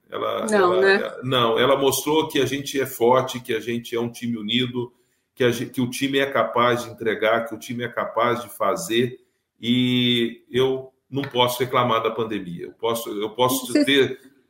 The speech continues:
Speaker 1: pa-, é, co-, é, é, pelo, pelo que aconteceu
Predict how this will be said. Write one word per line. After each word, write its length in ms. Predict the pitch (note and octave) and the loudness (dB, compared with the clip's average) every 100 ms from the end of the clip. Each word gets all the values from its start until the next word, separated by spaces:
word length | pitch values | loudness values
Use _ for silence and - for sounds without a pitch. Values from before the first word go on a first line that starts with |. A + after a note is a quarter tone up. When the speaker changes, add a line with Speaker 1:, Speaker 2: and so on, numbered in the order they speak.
| - | 4
Speaker 1:
pa-, 300 | B2+ B2 B2 | 4 4 2
é, 140 | A#2+ | 0
co-, 240 | A#2 C3+ A2+ | 0 0 4
é, 160 | A2+ | 4
é, 340 | G#2 F#2+ G#2+ G2+ | 4 2 0 0
pelo, 340 | - C3+ C#3+ | -2 0 0
pelo 240 | C#3+ C#3+ C#3+ | 2 2 2
que 80 | C#3+ | -2
aconteceu 500 | D3+ C#3 B2 D3 | 0 0 0 0